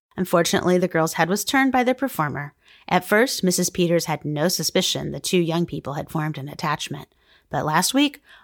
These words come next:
one of Missus Peters' daughters exposed her cousin's secret liaisons with the music man. When told of Annabelle's assignations and correspondence with the musician, Mister Peters forbid the girl from seeing Miller ever again.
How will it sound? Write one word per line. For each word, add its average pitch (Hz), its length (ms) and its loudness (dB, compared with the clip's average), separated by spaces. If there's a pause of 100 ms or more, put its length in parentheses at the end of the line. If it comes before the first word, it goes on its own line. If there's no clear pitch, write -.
one 165 180 2
of 180 100 4
Missus 190 300 2
Peters' 196 320 2
daughters 214 560 2
exposed 165 540 -2
her 226 100 -2
cousin's 151 560 0
secret - 400 0
liaisons 190 640 0
with - 180 -16
the 165 60 -2
music 151 360 -4
man. 160 320 -8 (560)
When 208 100 4
told 226 240 4
of 220 140 2
Annabelle's 175 420 2
assignations 151 800 -2
and 147 100 -6
correspondence 165 760 0
with 160 80 -4
the 165 80 -4
musician, 160 560 -2 (340)
Mister 175 300 2
Peters 180 340 2
forbid 180 460 0
the 196 80 2
girl 165 240 4
from 156 200 -4
seeing 156 320 -2
Miller 151 480 -2
ever 156 220 -2
again. 156 480 -8